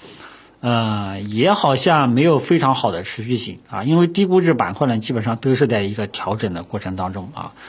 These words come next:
所以呢，这周呢，我估计大家没什么就是直观的感受啊，呃，但是呢，我们整个市场啊，相对来讲还是向好的啊，整个市场依然还是相对来说是向好的。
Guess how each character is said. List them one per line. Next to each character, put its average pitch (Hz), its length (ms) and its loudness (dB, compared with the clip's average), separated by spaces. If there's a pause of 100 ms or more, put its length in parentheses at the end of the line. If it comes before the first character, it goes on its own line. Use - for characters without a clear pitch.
(180)
所 190 180 4
以 220 80 8
呢， 156 460 4 (580)
这 226 200 4
周 170 160 6
呢， 143 140 6
我 110 120 2
估 127 140 0
计 151 160 4
大 147 140 2
家 131 180 2
没 127 220 2
什 147 120 2
么 151 400 4 (240)
就 127 160 -2
是 120 60 -2
直 131 320 0
观 208 200 4
的 208 100 6
感 - 220 -4
受 - 180 -12 (140)
啊， - 200 -8 (380)
呃， 104 320 -6
但 190 160 2
是 180 120 2
呢， 156 140 6
我 113 100 4
们 160 360 2
整 104 180 0
个 165 120 2
市 202 180 2
场 - 300 -4 (120)
啊， 95 140 -12
相 180 240 2
对 160 120 4
来 107 240 0
讲 117 280 -4
还 110 180 -2
是 - 160 2
向 117 240 2
好 85 220 -6
的 - 120 -16 (160)
啊， 90 280 -8
整 110 100 -4
个 139 100 4
市 160 140 2
场 104 200 0
依 113 100 0
然 127 140 4
还 104 120 -4
是 110 180 -4
相 131 200 2
对 123 120 2
来 98 140 -2
说 117 140 -4
是 113 100 -4
向 110 200 0
好 90 160 -6
的。 90 180 -12